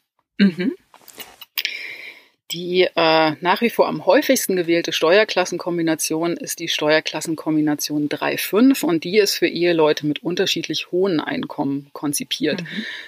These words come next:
Speaker 2: Steuerklasse drei ist für die Person mit dem höheren Einkommen, mit dem Hauptverdienst, im besten Fall sechzig Prozent. Und Steuerklasse fünf ist für die Person mit dem geringeren Einkommen, eher der Zuverdienst, im besten Fall
Speaker 1: Mhm.
Speaker 2: vierzig Prozent.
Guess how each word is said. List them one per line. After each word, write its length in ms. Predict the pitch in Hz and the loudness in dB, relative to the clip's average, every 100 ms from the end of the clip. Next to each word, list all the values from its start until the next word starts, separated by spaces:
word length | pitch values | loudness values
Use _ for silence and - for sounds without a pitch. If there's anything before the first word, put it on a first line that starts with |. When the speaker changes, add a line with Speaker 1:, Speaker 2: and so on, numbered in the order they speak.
| - | -10
Speaker 2:
Steuerklasse 560 | - 160 160 156 151 | 2 2 4 0 -2
drei 320 | 143 151 160 262 | -6 0 4 4
ist 220 | 196 - | 4 -2
für 100 | 165 | -6
die 80 | 160 | -4
Person 340 | 156 151 151 | -4 -2 -4
mit 80 | 143 | -4
dem 160 | 139 | -6
höheren 340 | 160 262 262 254 | -2 0 0 -2
Einkommen, 380 | 226 226 233 208 | -4 -2 -2 -2
mit 80 | 165 | -6
dem 180 | 160 | 0
Hauptverdienst, 720 | 170 403 - 226 190 269 294 - | 2 2 2 2 6 6 4 -2
im 100 | 165 | 0
besten 320 | 160 - 190 | 2 0 -4
Fall 240 | - 156 | 2 2
sechzig 380 | 151 147 - - | 2 -2 -2 -8
Prozent. 500 | - 165 196 277 294 - - - - - | -10 -6 0 2 0 -8 -20 -20 -20 -6
Und 200 | 180 175 | -2 0
Steuerklasse 540 | 165 156 156 165 165 | 2 2 2 -6 -8
fünf 500 | - - 202 277 294 | -6 0 6 6 4
ist 200 | - - | -2 -2
für 80 | 185 | -4
die 100 | 180 | -6
Person 400 | 175 165 165 165 | -4 -2 0 0
mit 140 | 156 | -2
dem 160 | 156 156 | -2 -4
geringeren 520 | 156 175 269 262 226 | -2 4 4 6 2
Einkommen, 520 | - 190 196 202 190 | 2 -2 -2 -4 -4
eher 220 | - 151 143 | 0 0 0
der 120 | 156 | -4
Zuverdienst, 1000 | - 247 - 220 190 185 190 - - - _ _ - | -2 -2 2 2 2 -2 -2 -4 -6 -12 _ _ -8
im 140 | 160 | 0
besten 300 | 156 - 160 | 2 2 -2
Fall 160 | - 156 | 0 0
Speaker 1:
Mhm. 60 | |
Speaker 2:
vierzig 360 | 226 180 - - | 2 0 0 -8
Prozent. 460 | - - - - | -8 -6 -6 -8